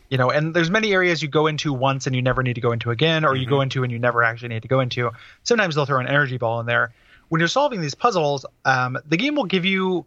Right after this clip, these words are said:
Speaker 1: a pretty strong hint as to what time you need to go to.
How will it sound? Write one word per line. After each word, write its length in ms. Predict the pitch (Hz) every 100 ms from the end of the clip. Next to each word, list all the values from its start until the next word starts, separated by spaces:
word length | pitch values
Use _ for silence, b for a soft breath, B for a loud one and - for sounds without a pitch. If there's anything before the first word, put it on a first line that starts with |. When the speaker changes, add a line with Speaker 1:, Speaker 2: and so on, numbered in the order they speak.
| _
Speaker 1:
a 60 | -
pretty 220 | - 233
strong 260 | - 180 165
hint 240 | 135 165
as 100 | 151
to 80 | 135
what 160 | 127 -
time 460 | 143 147 143 143
you 120 | 143
need 180 | 131 123
to 80 | 127
go 200 | 131 127
to. 300 | - 110 110